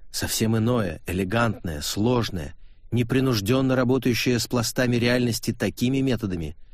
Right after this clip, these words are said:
что Клара аж взмокла, пытаясь понять сама и объяснить остальным. «Стоп, стоп, стоп!»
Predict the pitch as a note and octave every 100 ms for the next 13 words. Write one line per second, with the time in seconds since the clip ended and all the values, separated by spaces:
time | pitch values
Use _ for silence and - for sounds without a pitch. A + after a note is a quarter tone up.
0 | - - - A2+ G2+ G#2+ A2 - G#2 F2+
1 | E2+ F2 F#2+ C3 - D#2 - - - -
2 | - A2+ G2+ - G2+ F#2+ G2+ - F#2+ F#2
3 | A#2+ A#2 G2 F2+ F2+ - F#2 F2+ - F#2+
4 | F#2 D2 - - - - - - - -
5 | - - C3 A2+ - B2+ - C#3 G#2+